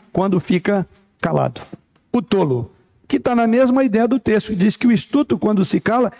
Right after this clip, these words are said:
ele é tido por sábio. Então, aprenda isso, querido. Pense, tenha domínio próprio. Ou seja, pra dominar o seu dedo na digitação, seja aí escrevendo na tela do seu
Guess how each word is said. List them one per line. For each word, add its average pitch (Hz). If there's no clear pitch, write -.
ele 220
é 208
tido 233
por 269
sábio. 220
Então, 226
aprenda 262
isso, 247
querido. 143
Pense, 170
tenha 311
domínio 269
próprio. 190
Ou 175
seja, 196
pra 233
dominar 254
o 208
seu 190
dedo 175
na 175
digitação, 160
seja 165
aí 151
escrevendo 147
na 156
tela 165
do 143
seu 139